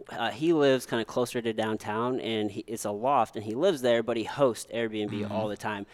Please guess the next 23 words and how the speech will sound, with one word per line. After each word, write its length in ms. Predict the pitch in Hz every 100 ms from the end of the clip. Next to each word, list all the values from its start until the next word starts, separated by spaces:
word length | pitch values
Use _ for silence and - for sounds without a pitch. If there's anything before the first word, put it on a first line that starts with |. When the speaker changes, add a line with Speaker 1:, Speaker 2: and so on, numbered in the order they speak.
| -
Speaker 1:
and 140 | 123 123
it 20 |
helped 220 | 135 -
him 80 | 120
pay 140 | 123
for 120 | 117
his 100 | 117
mortgage, 440 | 104 113 98 95 92
like, 120 | 98
Speaker 2:
It's 160 | 113 -
Speaker 1:
super 140 | 123
Speaker 2:
crazy. 200 | 113 104
Speaker 1:
quick. 220 | 95 113 95
Speaker 2:
It's 160 | 110
crazy. 340 | - 104 110 101
It's 140 | 113
really 180 | 110 135
beneficial, 440 | 104 101 120 104
especially 380 | 98 110 123 107
if 100 | 107
you're 120 | 104
in 200 | 107 98
a, 100 | 87